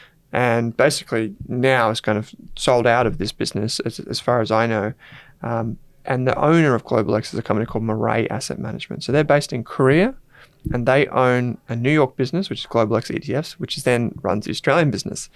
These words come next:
So then you have, um, like, this kind of chain, but across all of that is over five hundred billion dollars,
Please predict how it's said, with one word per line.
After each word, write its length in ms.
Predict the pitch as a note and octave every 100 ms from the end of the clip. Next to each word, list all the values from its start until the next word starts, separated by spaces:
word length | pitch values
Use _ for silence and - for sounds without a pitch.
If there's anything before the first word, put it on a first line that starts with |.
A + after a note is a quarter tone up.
| - - -
So 160 | - D3
then 200 | C#3+ C#3
you 120 | C3+
have, 440 | C3+ C3 B2+ A#2 - - _ _
um, 520 | B2 A#2+ A#2+ A#2+ A#2 - _ _ -
like, 180 | B2 -
this 120 | A#2+
kind 160 | C3+
of 80 | A2+
chain, 440 | - D3+ C#3+ G#2+ G#2+
but 200 | A2+ - -
across 540 | B2 - D3+ - - - _ _ _
all 220 | - D3+ E3
of 60 |
that 120 | A#2+
is 80 | A2
over 140 | C3 G#2+
five 260 | - A2+
hundred 240 | A#2 A2 -
billion 280 | A2 G#2+
dollars, 420 | A2 A2 A2+ -